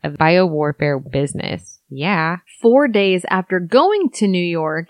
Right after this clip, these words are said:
Speaker 2: it seemed to his family that Frank was eager to come home and was feeling better. He was expected to come back the very next day. However, six hours after talking to his family,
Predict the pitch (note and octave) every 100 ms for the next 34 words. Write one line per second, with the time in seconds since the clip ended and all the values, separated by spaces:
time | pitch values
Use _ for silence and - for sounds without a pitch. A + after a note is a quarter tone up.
0 | - F#3+ F3+ - G3 F#3+ - F#3+ F3+ -
1 | - C4 F4+ C#4+ F#3 F3 E3 E3+ - -
2 | E3+ F3 F#3 F3 - F#3+ F3 F3 G#3+ D#4+
3 | D#4+ B3+ A3 G3+ G#3 - G3+ F#3+ F3+ -
4 | F#3+ F3 E3 G3 F#3 A2 - - _ A#3
5 | A3+ G3 G3+ - G#3 F#3+ G3 F3 F3+ G3+
6 | F3+ F#3 G#3+ E3 - F#3 E3 E3 D#3+ D#3+
7 | C#3 - E3+ A#3 E3+ - _ _ _ E3+
8 | E3+ F#3+ C4+ D3+ - _ _ - - A3+
9 | - G3 G3 F#3+ F#3 F#3+ F#3+ F3+ - C4
10 | - F4+ A3+ G#3 - E3+ D#3 D3+ E3 G3+